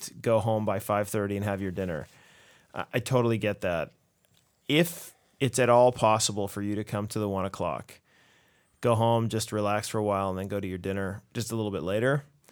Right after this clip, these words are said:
please do. Please do. Or if it's possible for you to go to your dinner at five and then come out for the seven o'clock with your family, please do. Because those first,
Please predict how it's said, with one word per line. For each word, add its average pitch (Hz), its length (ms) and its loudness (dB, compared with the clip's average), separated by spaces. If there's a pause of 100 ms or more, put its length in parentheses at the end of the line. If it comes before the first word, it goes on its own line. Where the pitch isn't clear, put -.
(380)
please 117 500 0
do. 73 380 -6 (600)
Please 120 280 -2
do. 82 240 -8 (200)
Or 147 260 8
if 139 160 -4
it's 127 100 -10
possible 131 400 2
for 131 120 -4
you 120 80 0
to 120 60 0
go 117 120 2
to 110 100 0
your 110 140 0
dinner 110 320 0
at 92 200 -4
five 127 520 4
and 104 100 -4
then 104 80 -4
come 113 180 -4
out 107 200 -2
for 113 100 -6
the 101 80 -4
seven 104 320 -2
o'clock 101 540 -4 (380)
with 113 160 -4
your 110 100 -6
family, 110 580 -2 (480)
please 107 260 -4
do. 73 300 -12 (480)
Because 110 560 2
those 123 260 2
first, - 500 0